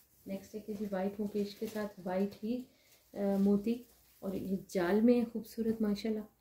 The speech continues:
अब ये चूँकि वाइट मुकेश है तो आप डार्कर टोन के अंदर इसको आप अपनी मर्ज़ी से डाई करवा लें। साथ ही जो है वो सितारा और सीक्वेंस भी बहुत खूबसूरत ऐसे का, ठीक है।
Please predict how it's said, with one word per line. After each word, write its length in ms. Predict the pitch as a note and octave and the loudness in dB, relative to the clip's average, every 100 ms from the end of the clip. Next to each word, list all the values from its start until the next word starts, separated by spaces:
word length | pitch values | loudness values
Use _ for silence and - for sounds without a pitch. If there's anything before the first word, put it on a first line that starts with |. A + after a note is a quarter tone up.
| _ _ - | _ _ -8
अब 100 | F#3 | 2
ये 560 | G3 A3 G#3+ - G#3+ G3+ | 8 8 8 2 0 0
चूँकि 260 | G#3 G#3 | -2 -2
वाइट 320 | G3+ F#3+ A3 A#3+ | 2 2 2 2
मुकेश 320 | A#3+ A3+ - | 2 2 2
है 60 | |
तो 120 | G#3 G3+ | 0 0
आप 160 | F3+ | 0
डार्कर 320 | F#3+ G3 G3 A#3 | 0 0 2 2
टोन 260 | A3 G3+ G3+ | 4 4 4
के 100 | G3 | 2
अंदर 200 | F#3 F#3+ | 0 0
इसको 240 | F#3 G3 | -2 -6
आप 120 | F#3 - | -8 -8
अपनी 200 | - F#3+ | -2 2
मर्ज़ी 240 | F#3+ F#3 G3+ | 2 0 -2
से 140 | G#3 | -2
डाई 220 | G3 F3+ F#3+ | -2 -2 -2
करवा 260 | G#3 G3 F#3+ | -2 -2 0
लें। 160 | G3+ - - - _ - | -2 -6 -18 -20 _ -4
साथ 320 | G#3 G#3 G3+ | 0 2 2
ही 60 | G#3+ | 4
जो 140 | G#3 | 4
है 160 | F#3+ G3+ | 4 2
वो 120 | G3 | 0
सितारा 500 | - G3+ G3 F#3+ A3 B3 - | 0 -2 0 0 0 -4 -6
और 80 | G3 | -8
सीक्वेंस 500 | - G3+ G#3 G3+ - | -8 -6 -2 -2 -2
भी 100 | G3 F#3+ | -8 -6
बहुत 400 | G3 - A#3 A3+ | -8 -4 -4 -4
खूबसूरत 520 | - F#3+ - - - _ _ _ _ _ _ | -6 -14 -8 -8 -8 _ _ _ _ _ _
ऐसे 240 | B3 G#3 - | -14 -14 -16
का, 120 | - - _ _ _ - _ _ _ _ _ _ _ _ _ _ _ _ _ _ | -20 -20 _ _ _ -20 _ _ _ _ _ _ _ _ _ _ _ _ _ _
ठीक 180 | G3+ | -12
है। 100 | - | -8